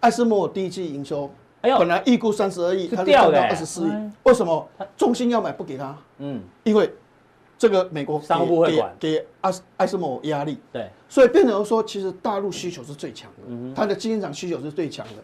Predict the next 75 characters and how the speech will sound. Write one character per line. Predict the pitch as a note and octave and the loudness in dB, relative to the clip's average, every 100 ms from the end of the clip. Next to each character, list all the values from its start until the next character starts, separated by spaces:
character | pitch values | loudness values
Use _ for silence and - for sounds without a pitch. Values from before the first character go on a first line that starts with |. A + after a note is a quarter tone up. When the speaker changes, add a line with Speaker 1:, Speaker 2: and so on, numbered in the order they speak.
| - _ - | -20 _ -14
Speaker 1:
艾 | D#3+ | -10
斯 | G3+ | -6
摩 | F3+ D#3 | -6 -8
尔 | A#3 - | -10 -8
不 | |
能 | D3+ B2 | -8 -8
卖 | B2 | -12
给 | G#2+ | -16
他。 | - G#2+ A#2 | -18 -20 -20
Speaker 2:
是 | - | -20
的。 | - - _ _ | -20 -20 _ _
Speaker 1:
我 | G3 | 2
想 | A#3 D3+ | 2 0
这 | G3 | -2
是 | F#3 | -4
第 | F#3 F3 | -2 -4
一 | |
个 | C#3 | -4
重 | D#3+ C#3 | -6 -6
点。 | A#2 G2+ D3+ | -12 -16 -14
Speaker 2:
嗯。 | C3+ F#2 _ _ - | -14 -14 _ _ 4
Speaker 1:
第 | C#4+ | 6
二 | B3+ | 6
个 | C4 A#3+ - _ _ | 4 -4 -8 _ _
重 | - B3 | 2 2
点 | F#3 D#3 | 2 -2
的 | D#3+ | 0
话， | F#3 | 2
这 | G#3 | 0
个 | G3+ | 0
E | G3+ G3+ | -6 -4
U | F#3+ E3+ | -4 -6
V | F3+ F3 | -8 -6
哈， | D#3+ A2 - _ _ _ - | -8 -8 -12 _ _ _ 2
为 | C#4 | 2
什 | C4+ | 2
么 | D#3 D3+ - - | -4 -8 -12 -6
良 | D#3+ C#3 | -4 -4
率 | G3 G3 | -4 -4
的 | D3 | -2
话， | F3 D#3 - _ _ | -2 -2 -4 _ _
台 | - | -14
积 | C#3 F#3 | -8 -6
电 | F3+ | -4
做 | F#3 | -6
得 | D3 | -8
起 | B2 - | -10 -18
来， | G2+ F#2+ - | -18 -20 -20
Speaker 2:
嗯 | G2 A2+ | -20 -18
哼。 | B2 | -6
Speaker 1:
但 | G#3+ | -4
是 | A3 | -4
三 | - A3+ | -4 -4
星 | A3+ A3 | -4 -8
一 | G3+ | -10
直 | D#3 | -8
做 | F#3 | -6
不 | F3 | -6
起 | F3 C3 | -6 -10
来？ | A2 F#2+ - | -14 -16 -12
Speaker 2:
对， | C3 F3 | -12 -4
一 | |
样 | G#3 B3+ | 0 2
的 | G#3+ | 0
机 | A3 A3 | -2 -4
器 | G#3+ | -4
给 | E3+ B2 | -6 -6
他 | C#3+ D3+ | -4 -4
哦。 | D#3 D#3+ | -2 2
Speaker 1:
因 | A#3+ | 4
为 | |
它 | G3+ G#3 A3 | 4 2 2
有 | D3 | 0
一 | |
个 | D3 | -4